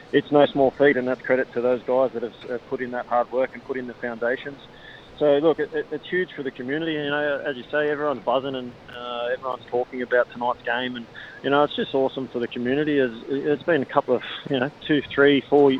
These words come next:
four years just for society, you know, with covid and, and everything that's been going on and everything that everyone's going through. Um, you know,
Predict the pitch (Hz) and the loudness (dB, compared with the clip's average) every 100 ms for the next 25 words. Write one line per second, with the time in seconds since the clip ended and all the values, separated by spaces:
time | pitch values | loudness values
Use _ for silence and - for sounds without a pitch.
0 | - - 151 139 127 151 - 160 - 135 | -4 0 4 6 6 4 2 -4 -6 -8
1 | - - 120 151 143 107 - 117 135 131 | -8 0 4 6 4 0 -4 0 2 2
2 | 123 135 135 139 123 120 123 127 135 135 | 2 2 2 0 0 -2 -4 -4 -4 -4
3 | 123 - 127 127 120 117 123 127 117 - | -6 -4 -2 2 2 2 0 0 -4 -10
4 | - - - - - 139 135 135 127 127 | -18 -18 -20 -8 -2 0 0 -2 0 0
5 | 123 127 117 131 127 123 - 131 131 120 | 0 -2 -2 -2 -2 -2 -4 -2 -2 -4
6 | - 113 120 120 120 123 120 117 - - | -10 -8 -4 -2 -2 -2 -2 -6 -14 -20
7 | - 135 127 127 | -14 -6 -2 -2